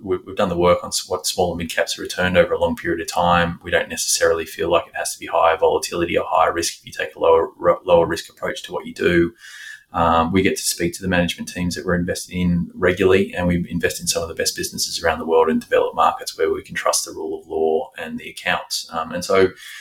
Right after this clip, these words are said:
to us, uh, as a team, it makes perfect sense to be backing our own work and our own analysis. Um,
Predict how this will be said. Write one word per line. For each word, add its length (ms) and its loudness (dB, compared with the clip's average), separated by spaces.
to 160 2
us, 400 2
uh, 160 2
as 100 -2
a 60 -4
team, 480 4
it 100 0
makes 220 0
perfect 320 0
sense 420 -2
to 500 -4
be 300 -8
backing 380 0
our 200 0
own 140 -4
work 300 2
and 80 -12
our 180 -2
own 100 -8
analysis. 760 0
Um, 280 -4